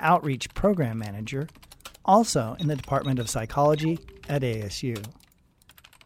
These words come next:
The two are the authors of the book Solving Modern Problems with a Stone Age Brain, Human Evolution and the Seven Fundamental Motives. For this episode,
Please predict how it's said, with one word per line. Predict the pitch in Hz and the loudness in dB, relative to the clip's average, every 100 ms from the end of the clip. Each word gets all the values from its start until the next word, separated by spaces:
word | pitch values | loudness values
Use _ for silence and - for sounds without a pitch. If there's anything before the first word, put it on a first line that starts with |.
| - | -2
The | 180 | 0
two | 170 - 277 | 2 6 6
are | 262 165 | 8 6
the | 156 151 | 4 4
authors | 151 156 175 147 | 4 4 2 0
of | 135 | 0
the | |
book | 120 147 143 - - - - - | -2 0 -2 -4 -18 -20 -20 -10
Solving | - 165 165 190 214 | 2 8 8 8 6
Modern | 175 151 160 156 | 6 4 4 2
Problems | 139 151 147 135 117 107 120 - - _ _ _ | 2 4 4 4 -2 -8 -10 -14 -20 _ _ _
with | 151 - | -2 -2
a | 131 | -2
Stone | - - 170 165 | -4 2 4 6
Age | 165 156 143 131 | 6 4 2 0
Brain, | 143 139 123 104 123 - _ _ _ _ _ _ _ _ | 0 2 0 -4 -12 -20 _ _ _ _ _ _ _ _
Human | - 147 165 | -2 2 4
Evolution | 165 165 175 165 - 104 107 107 _ | 6 6 6 4 2 -4 -10 -12 _
and | - 131 | -6 -4
the | 120 | -2
Seven | - 127 110 120 | -2 -2 -4 -6
Fundamental | 123 120 120 117 113 | -4 -2 -2 -4 -2
Motives. | 131 143 104 - - - _ _ _ _ _ _ _ _ _ _ _ - - _ | 0 0 0 -8 -16 -18 _ _ _ _ _ _ _ _ _ _ _ -20 -20 _
For | - 180 | 2 6
this | 240 | 8
episode, | 247 226 214 214 196 190 | 6 4 4 4 4 0